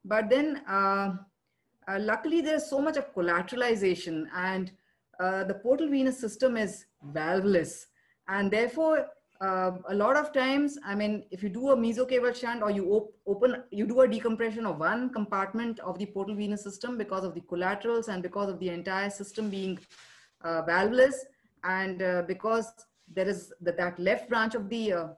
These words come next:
the, the left gastric vein being there, which opens into the portal vein. So through those alternative routes, one would expect that the esophageal varices would decompress. And in any case, in this kind of a situation, uh,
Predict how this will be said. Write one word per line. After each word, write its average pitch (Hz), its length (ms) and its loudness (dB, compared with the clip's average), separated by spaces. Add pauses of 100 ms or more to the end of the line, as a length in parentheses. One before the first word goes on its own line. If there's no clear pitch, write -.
(360)
the, 170 240 2
the 180 60 2
left 214 200 2
gastric 208 420 0
vein 226 260 0
being 226 200 0
there, 220 440 2
which 175 200 -12
opens 202 520 -4
into 190 240 -4
the 220 100 0
portal 214 320 -4
vein. 226 220 -2 (220)
So 233 120 0
through 262 200 -2
those 262 180 8
alternative 262 720 4
routes, 220 380 -4 (180)
one 190 200 0
would 196 100 2
expect 196 380 -4
that 190 160 -2
the 190 140 0
esophageal 185 540 -4
varices 156 380 -6
would 160 140 -4
decompress. 139 800 -10 (1800)
And 220 120 -4
in 247 120 0
any 285 200 2
case, 302 260 -2
in 233 120 2
this 233 160 0
kind 208 220 -2
of 214 100 -4
a 214 40 -6
situation, 214 680 -4
uh, 165 360 -2